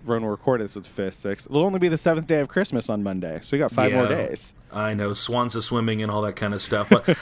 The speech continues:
Speaker 2: uh, <laughs> but my, my Latino heritage, my Puerto Rican half,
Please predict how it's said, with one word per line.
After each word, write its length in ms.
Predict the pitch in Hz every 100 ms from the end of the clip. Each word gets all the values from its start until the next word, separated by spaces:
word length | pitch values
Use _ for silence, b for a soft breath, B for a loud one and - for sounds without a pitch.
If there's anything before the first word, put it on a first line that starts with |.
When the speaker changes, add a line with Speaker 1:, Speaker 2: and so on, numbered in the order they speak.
| -
Speaker 2:
uh, 340 | 110 113 127 143
<laughs> 20 |
but 260 | 143 131 139
my, 240 | 139 135 160
my 200 | 135 135
Latino 680 | 135 139 131 - 175 160 135
heritage, 840 | 117 151 156 139 - 117 98 -
my 140 | 107 110
Puerto 260 | - 151 127
Rican 340 | 139 131 123
half, 440 | 120 131 120 113